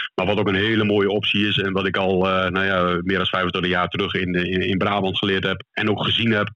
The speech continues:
het voeren van stro en brok aan, eh, aan je pinken. Ja, die beesten die zien er prachtig uit. Eh, je geeft, eh, het was per honderd kilogram, eh, één kilogram stro,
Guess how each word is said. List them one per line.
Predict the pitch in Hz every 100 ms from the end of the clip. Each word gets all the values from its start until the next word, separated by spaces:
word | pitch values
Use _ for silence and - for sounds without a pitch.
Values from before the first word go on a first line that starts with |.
| - - - -
het | 104
voeren | - 123 107 95
van | 98
stro | - 110 120 104
en | 98
brok | 101 110 107 -
aan, | - 98 101 95
eh, | 92
aan | 90 95
je | 95
pinken. | 98 120 117 110 - _ _ -
Ja, | - 80 87 90
die | 87
beesten | 87 101 92 104
die | 95 98
zien | 104
er | 98
prachtig | 107 101 107 104
uit. | 110 104
Eh, | 98 98 98 95 95 95
je | 95 95
geeft, | 92 107 - 104
eh, | 98 95 92 _ -
het | - 98 101 -
was | 101 -
per | 110 104
honderd | 107 107
kilogram, | - 117 101 104 101 101 - - - - _
eh, | 110 101
één | 98 123 120
kilogram | 113 107 107
stro, | 98 - 135 143